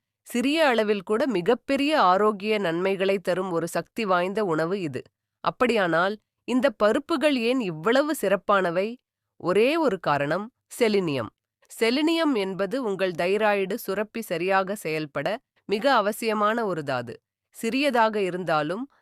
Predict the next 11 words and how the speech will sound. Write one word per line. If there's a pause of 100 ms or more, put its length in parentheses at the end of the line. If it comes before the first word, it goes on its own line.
(100)
தைராய்டு
உங்கள்
உடலில்
சக்தி,
உணவு
மாற்றம்,
மனநிலை
போன்றவற்றை
கட்டுப்படுத்துகிறது. (540)
வயது
கூடும்போது